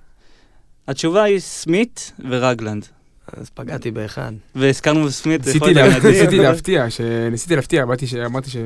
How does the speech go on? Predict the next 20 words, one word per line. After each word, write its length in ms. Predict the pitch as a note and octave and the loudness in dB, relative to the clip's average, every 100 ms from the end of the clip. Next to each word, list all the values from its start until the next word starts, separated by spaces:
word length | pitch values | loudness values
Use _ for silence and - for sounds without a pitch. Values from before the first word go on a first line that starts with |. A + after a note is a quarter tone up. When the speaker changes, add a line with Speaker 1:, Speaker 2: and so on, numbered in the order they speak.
| A2+ A#2 A#2 - - _ - | -10 -10 -12 -14 -20 _ -16
Speaker 3:
סמית 220 | - C3 | -4 0
עם 60 | C3 | 2
Speaker 1:
אה, 40 | |
Speaker 3:
רייטינג 220 | C3 C3+ | 2 0
הגנתי 260 | B2 B2 A#2 | -2 -4 -4
Speaker 1:
נ-, 40 | D#3 | -2
Speaker 3:
גבוה. 120 | B2+ | 2
Speaker 1:
נעבור 280 | D3+ F#3 A3 | 2 6 4
לרייטינג 440 | E3+ F3+ G3+ E3 | 4 2 0 0
התקפי, 420 | C3 C3 - F#3 | -2 -6 -2 0
אני 80 | G3 | 0
מבטיח 320 | C3+ - D#3+ | -2 -2 -2
לכם 180 | D#3 C#3+ | -2 -6
שאחרי 360 | A#2+ A2+ D3+ D3 | -6 -6 -4 -2
זה 100 | C3+ | 0
יש, 240 | C#3+ - | -2 -2
אה, 140 | D#3+ C3 | -2 -2
מדדים 420 | A2+ A#2 C#3 C#3 | -2 -4 -2 -2
יותר 200 | A#2 C3 | -2 -2
מעניינים. 460 | C#3+ B2+ A2+ A2+ | -2 -2 -4 -6